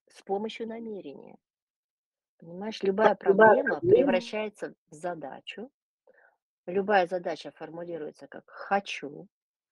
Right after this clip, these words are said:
Speaker 1: и это «хочу» превращается в осознанное намерение. Ты идёшь вглубь его, ты его оттуда вытаскиваешь, ты начинаешь его практиковать, а дальше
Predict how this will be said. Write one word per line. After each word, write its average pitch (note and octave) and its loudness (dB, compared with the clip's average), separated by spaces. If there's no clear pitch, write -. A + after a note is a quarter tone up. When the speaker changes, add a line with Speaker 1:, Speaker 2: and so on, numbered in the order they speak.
Speaker 1:
и F3 -4
это D#3 -4
«хочу» - -6
превращается D3 -8
в A#3 -2
осознанное D#3+ -8
намерение. G3+ -6
Ты E3 -2
идёшь D3+ -2
вглубь D#3 -2
его, C4+ 0
ты E3 -6
его D#3 -2
оттуда D#3 -4
вытаскиваешь, F#3 -8
ты E3+ -10
начинаешь D#3+ -8
его D3 -6
практиковать, C#3+ -10
а C#3+ -8
дальше F#3 -4